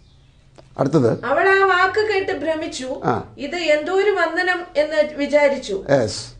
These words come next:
Speaker 2: ദൂതൻ അവളോട്,
Speaker 1: ആ.
Speaker 2: "മറിയയെ ഭയപ്പെടേണ്ട,
Speaker 1: ആ.
Speaker 2: നിനക്ക് ദൈവത്തിന്റെ കൃപ ലഭിച്ചു.
Speaker 1: യെസ്.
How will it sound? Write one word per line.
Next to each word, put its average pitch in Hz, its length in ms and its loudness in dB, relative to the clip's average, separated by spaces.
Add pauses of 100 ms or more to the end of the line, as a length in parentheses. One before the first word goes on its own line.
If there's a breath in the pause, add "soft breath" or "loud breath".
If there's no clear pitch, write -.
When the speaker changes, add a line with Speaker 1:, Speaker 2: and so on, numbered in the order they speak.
Speaker 2:
ദൂതൻ 359 420 -2
അവളോട്, 277 540 2
Speaker 1:
ആ. 104 360 -2
Speaker 2:
"മറിയയെ 339 560 0
ഭയപ്പെടേണ്ട, 311 760 0
Speaker 1:
ആ. - 600 -4
Speaker 2:
നിനക്ക് 330 320 -2
ദൈവത്തിന്റെ 320 640 -2
കൃപ 285 260 0
ലഭിച്ചു. 240 400 0
Speaker 1:
യെസ്. 135 500 2